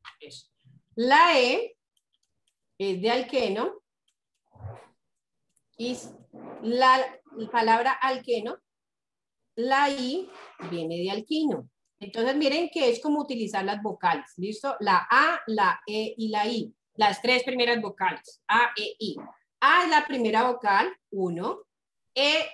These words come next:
es la segunda vocal y la I es la tercera vocal.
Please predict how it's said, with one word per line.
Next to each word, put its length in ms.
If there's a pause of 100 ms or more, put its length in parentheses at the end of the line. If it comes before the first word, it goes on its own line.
(140)
es 160
la 140
segunda 420
vocal 580 (160)
y 320 (220)
la 240
I 260
es 100
la 140
tercera 380
vocal. 340